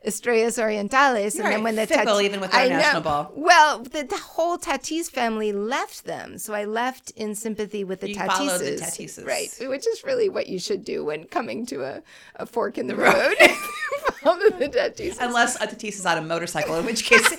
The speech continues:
Speaker 2: <laughs> stay the heck away because that's just danger.
Speaker 1: Oh, man, this is, uh,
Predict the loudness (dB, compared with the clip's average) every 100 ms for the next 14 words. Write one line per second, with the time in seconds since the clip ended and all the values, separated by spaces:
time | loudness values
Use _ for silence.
0 | 0 -2 0 0 2 4 4 4 2 0
1 | -2 -4 -4 -2 -4 -4 -8 -6 -6 -6
2 | -8 -6 -2 -2 -4 -6 -6 -6 -6 -6
3 | -4 -6 -8 -16 -20 -20 -20 _ -4 0
4 | 0